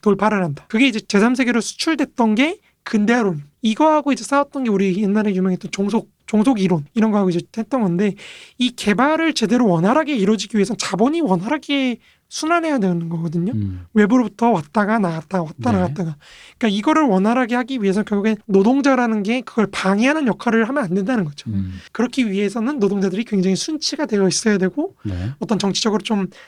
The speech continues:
Speaker 1: 많이 위협적이지 않은 형태로 되어야 되기 때문에 그런 의미에서 이 미군정에 의한 임노동자의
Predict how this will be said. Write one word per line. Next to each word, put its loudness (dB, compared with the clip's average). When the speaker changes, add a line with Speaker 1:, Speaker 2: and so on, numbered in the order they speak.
Speaker 1:
많이 2
위협적이지 0
않은 2
형태로 0
되어야 0
되기 0
때문에 0
그런 4
의미에서 2
이 -2
미군정에 0
의한 2
임노동자의 2